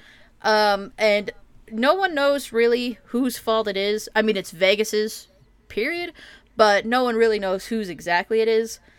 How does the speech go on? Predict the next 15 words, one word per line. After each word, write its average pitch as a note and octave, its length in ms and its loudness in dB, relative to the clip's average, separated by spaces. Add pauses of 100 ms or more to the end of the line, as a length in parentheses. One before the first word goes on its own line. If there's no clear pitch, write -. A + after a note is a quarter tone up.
(280)
Um, F#3+ 440 2 (360)
but G3 400 4 (120)
apparent-, C4+ 560 0
allegedly, G3+ 760 -2 (100)
Ottawa A#3 480 2
did A#3 220 -14
not F#3 340 -2
tell F3+ 500 -2 (580)
Vegas F3 420 -2
that F3+ 160 0
he F#3 140 -4
had F3 160 0
a F3 60 -10
no-trade E3+ 480 -6
clause. D#3+ 400 -4